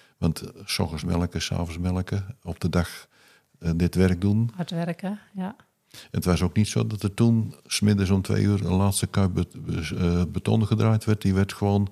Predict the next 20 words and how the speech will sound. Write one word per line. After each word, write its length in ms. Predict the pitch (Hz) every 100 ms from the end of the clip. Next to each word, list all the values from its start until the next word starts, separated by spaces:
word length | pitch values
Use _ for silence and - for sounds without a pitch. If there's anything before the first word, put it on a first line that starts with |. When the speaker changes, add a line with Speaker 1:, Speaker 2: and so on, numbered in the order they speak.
| - -
Speaker 1:
tot 220 | - 95
laat 280 | 98 95 -
toe. 260 | 101 98 98 - _
En 140 | 101
die 80 | 92
mensen 300 | 92 87 95
die 220 | 90 90 - - _
werkten 320 | 98 95 95
dat 180 | 90 -
vaak 240 | 92 90
ook 140 | - -
af. 480 | 87 - - - - -
Speaker 2:
Ja. 220 | 202 - _ _ _ -
Speaker 1:
Het 120 | - -
was 120 | 78
heel 160 | 87 78
gewoon 320 | 85 85 87
dat 160 | 82
er 80 | 85
toen 300 | - 82 82